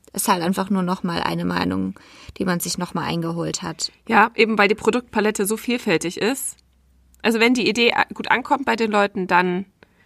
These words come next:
Speaker 2: ist für viele Hundebesitzer, können da verschiedene Sachen da sein, wo die sagen, okay, das ist jetzt irgendwie das Perfekte für mich.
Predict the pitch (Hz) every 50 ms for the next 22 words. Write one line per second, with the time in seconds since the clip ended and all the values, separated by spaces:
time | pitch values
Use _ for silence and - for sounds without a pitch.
0 | _ _ _ _ _ _ _ _ _ _ _ _ _ _ _ _ _ _ - -
1 | 226 - - - - 214 202 196 196 - - 247 254 240 226 214 214 226 208 202
2 | - - 190 208 202 185 - - 208 190 - 208 190 196 190 - 185 - - 208
3 | 185 196 180 170 170 170 185 - 185 175 180 202 - 190 185 180 185 180 175 -
4 | 180 180 208 208 - - - 180 175 180 - - - - - - - - 190 190
5 | - 202 - 190 - - 190 - - 190 185 - 190 - - 190 190 214 247 -
6 | - -